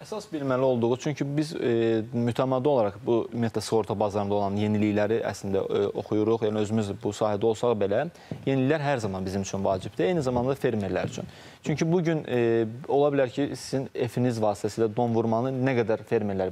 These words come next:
bugün bildi ki, donvurma riski var. Baxın, bunun özün böyük bir kömək olacaq. Və mətbuatda mütəmadi olaraq bu məlumatların paylaşılması,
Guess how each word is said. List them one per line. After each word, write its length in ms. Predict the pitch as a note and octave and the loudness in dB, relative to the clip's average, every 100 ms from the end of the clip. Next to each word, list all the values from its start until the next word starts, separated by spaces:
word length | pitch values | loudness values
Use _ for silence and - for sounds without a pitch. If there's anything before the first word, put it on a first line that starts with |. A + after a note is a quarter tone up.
| - | -2
bugün 300 | G2 G2+ G2+ | -2 -2 0
bildi 260 | G2 G#2+ G#2+ | 0 -2 0
ki, 100 | C3+ - - - - | -2 -4 -18 -20 -4
donvurma 420 | - A#2+ A2+ A#2 A2 | 0 2 2 2 0
riski 260 | - G2 | -2 -4
var. 140 | - - - - - C3+ | -4 -6 -14 -20 -14 -2
Baxın, 320 | B2 A#2 D#3+ | -2 0 0
bunun 200 | C#3 F3 | 0 0
özün 360 | - C3 C#3 B2 | 2 2 2 2
böyük 180 | A2 G2+ | 2 2
bir 120 | G2 | -2
kömək 220 | - G2+ F#2+ | -4 -2 0
olacaq. 280 | - - G2 - - - | -2 -4 -8 -12 -10 -2
Və 80 | D3 | 0
mətbuatda 640 | E3 - F3 D3+ - D#3 D#3 - | 0 0 0 -2 0 2 2 -2
mütəmadi 480 | C3+ A#2+ C3 B2+ B2+ | -4 -2 0 2 2
olaraq 240 | C#3 A#2 | 4 4
bu 80 | A2 | 2
məlumatların 540 | A2 G#2+ G2+ - A2 A2+ | 2 0 0 0 0 0
paylaşılması, 760 | G#2+ G2+ G2 G#2+ G2+ G2 G#2 | 2 0 -2 -2 -2 0 -2